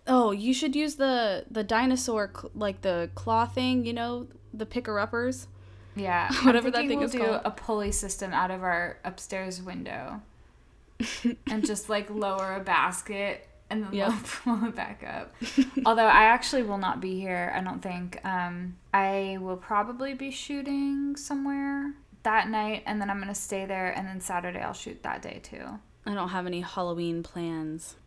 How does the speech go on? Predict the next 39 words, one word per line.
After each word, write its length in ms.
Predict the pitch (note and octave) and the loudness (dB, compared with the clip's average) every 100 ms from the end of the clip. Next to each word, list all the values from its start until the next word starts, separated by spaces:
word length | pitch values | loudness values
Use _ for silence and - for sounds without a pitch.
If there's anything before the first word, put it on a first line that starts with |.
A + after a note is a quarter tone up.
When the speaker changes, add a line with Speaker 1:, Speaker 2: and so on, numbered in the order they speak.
| - | -10
Speaker 2:
I'm 100 | B3 | -8
kinda 240 | - G4 | -6 -8
sad. 380 | G4 A#3 G#3+ F#3+ | -4 4 6 6
I 100 | F#3 | 2
was, 160 | G#3 A3 | -4 -4
like, 280 | C4 B3+ - - - | -4 -4 -12 -20 -20
feeling 480 | - A3+ G3+ G#3 A3+ | -12 -6 -4 -4 -4
it 100 | A#3 | -2
a 80 | A3+ | -2
little 220 | A#3 A#3 | 0 -2
bit 160 | A#3+ A3 | -2 0
more 200 | A#3+ A#3+ | 0 0
this 220 | B3 - | -2 -2
year 120 | B3+ | -2
than 140 | B3 A3 | -2 -4
I 60 | |
usually 400 | G3+ F#3+ G3 A3+ | -4 -6 -4 0
am. 180 | B3 B3 - | 0 2 4
I 140 | A#3 | 4
have 220 | C4 F4+ | 4 -2
had, 580 | F4 A#3+ G#3+ G#3 G#3 G3+ - - - - | 0 4 6 6 4 -2 -12 -20 -2 2
I'll 120 | A#3+ | 4
get 180 | A#3+ F#3 | 4 0
into 220 | F3+ D3+ | -2 -4
this 340 | A#2 A2 - | -4 -4 -6
because 640 | - G3 G3 F3+ F#3 F#3 - - | -6 -6 -4 -4 -4 -8 -12 -16
Halloween 880 | - A#3+ C4 D#4+ A3 G3+ G3 G#3 A#3+ - | -6 2 2 2 -2 -4 -4 -6 -8 -6
through 180 | A#3 | -4
the 100 | A3+ | -4
years 360 | G#3 F3+ F3+ G3 | -4 -2 -4 -4
for 160 | - A3+ | -6 -4
me 200 | A3+ A3+ | -2 -2
has 200 | A3 F#3+ | -4 -4
been, 240 | F#3+ G3 | -6 -6
like, 340 | G3 F#3+ - - | -8 -12 -14 -18
quite 640 | - - F#3 F3 G3 - - - - - | -18 -8 -2 -2 -2 -8 -18 -20 -20 -8
chaotic. 840 | G#3+ F#3 F3+ F#3 G#3+ B3+ - - - - | -4 0 0 0 -4 -6 -12 -20 -20 -4
Speaker 1:
Oh, 220 | B3+ C4+ | 4 6
yeah. 680 | A3 F#3 G#3 C4+ C#4 G#3+ F#3 | 6 2 2 4 4 4 2